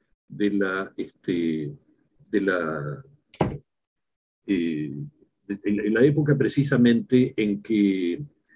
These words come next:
estaba la, eh, capitalismo versus socialismo, estaba, eh, la, la lucha ideológica cruda,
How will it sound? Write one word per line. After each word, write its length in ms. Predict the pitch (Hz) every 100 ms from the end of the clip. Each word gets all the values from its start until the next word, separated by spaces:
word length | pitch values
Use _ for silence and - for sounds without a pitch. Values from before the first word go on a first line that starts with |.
| _ _ _ _ _
estaba 380 | - - 123 117
la, 340 | 104 90 78 80 - - 104
eh, 500 | 92 87 85 80 76 80 _ _ _ _ _ _
capitalismo 720 | 117 127 120 117 151 147 143
versus 380 | 123 135 131 120
socialismo, 840 | - - 117 147 123 98 98 139 -
estaba, 640 | - - 120 110 104 90 - _ _
eh, 320 | 101 92 87 85
la, 160 | 117 120
la 160 | 120
lucha 360 | 120 190 - 147
ideológica 1080 | 127 113 110 120 139 - 120 127 110 101 - _ _ _ -
cruda, 500 | 165 180 117 104